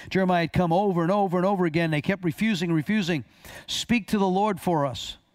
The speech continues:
In essence, it goes on and so Jeremiah says, "It's too late. The enemy's already here. You have missed it." See, there's a point of no return, and I just,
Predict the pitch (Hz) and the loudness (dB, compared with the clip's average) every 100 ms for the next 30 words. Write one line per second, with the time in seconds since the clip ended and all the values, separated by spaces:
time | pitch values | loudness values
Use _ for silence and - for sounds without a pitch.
0 | - - - - - - - - 147 202 | -20 -20 -20 -20 -20 -20 -12 -4 -2 0
1 | 180 - 156 147 135 151 139 151 147 135 | 0 0 0 0 0 0 0 0 0 -2
2 | - 147 120 147 147 139 127 147 135 113 | -2 -2 -2 -2 0 0 -2 -2 -2 -4
3 | - _ _ - 139 - - 131 113 110 | -12 _ _ -6 -6 -6 -6 -4 -2 -2
4 | 110 - _ _ 156 151 147 127 110 117 | -2 -6 _ _ -2 0 0 -2 -2 -4
5 | 123 113 113 104 - 120 123 - _ - | -2 -2 -4 -6 -8 -8 -8 -12 _ -20
6 | _ 160 139 139 113 139 185 - - 120 | _ -2 0 0 -2 -2 0 -2 -6 -8
7 | - - _ - - - - - 165 190 | -10 -20 _ -20 -20 -18 -6 0 2 2
8 | 160 151 185 190 196 156 156 180 190 196 | 0 0 0 0 0 0 2 2 2 0
9 | - 185 156 147 180 175 196 - | 0 0 2 2 0 2 0 -2